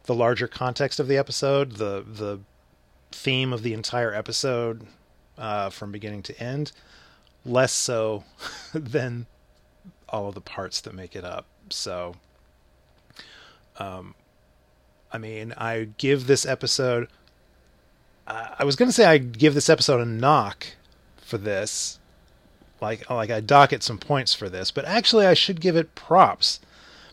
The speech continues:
because, uh, I should knock the entire series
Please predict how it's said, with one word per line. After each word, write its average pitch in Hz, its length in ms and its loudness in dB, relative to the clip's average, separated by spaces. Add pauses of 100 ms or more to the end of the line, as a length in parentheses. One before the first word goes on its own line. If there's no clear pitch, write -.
because, 127 600 0
uh, 117 240 -2
I 120 80 0
should 170 220 2
knock 139 300 4
the 143 80 0
entire 117 320 -2
series - 680 -2